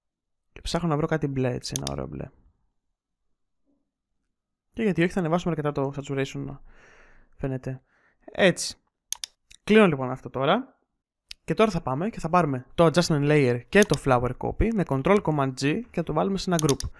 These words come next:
Αυτό θα το ονομάσω flower.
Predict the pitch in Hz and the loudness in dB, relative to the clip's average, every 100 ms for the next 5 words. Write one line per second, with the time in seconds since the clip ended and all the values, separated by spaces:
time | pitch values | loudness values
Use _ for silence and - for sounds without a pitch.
0 | - - - - 147 190 208 170 147 170 | -20 -20 -20 -4 0 2 2 2 4 4
1 | - 196 190 _ _ _ - _ _ - | 4 2 0 _ _ _ -20 _ _ -20
2 | - - - - - - 147 135 123 | -20 -20 -20 -14 -10 0 4 4 2